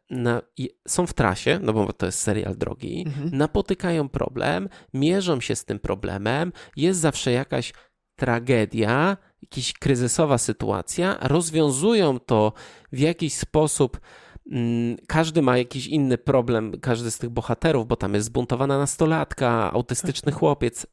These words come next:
Speaker 1: szef i podwładny, e, partnerka i ex-żona,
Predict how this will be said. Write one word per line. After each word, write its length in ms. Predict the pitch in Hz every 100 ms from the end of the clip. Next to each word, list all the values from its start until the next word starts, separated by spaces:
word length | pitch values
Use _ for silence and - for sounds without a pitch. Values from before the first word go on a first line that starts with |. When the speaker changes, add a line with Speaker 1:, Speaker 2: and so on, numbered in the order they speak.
| -
Speaker 1:
szef 360 | - 160 147 -
i 60 | -
podwładny, 1040 | 113 113 120 123 123 127 143 165 208 214 - - - - -
e, 460 | - 120 113 113 113
partnerka 1200 | - 127 131 - 156 165 147 _ - 123 110 110 -
i 120 | 131
ex-żona, 1160 | 131 123 - 123 113 120 117 117 139 175 196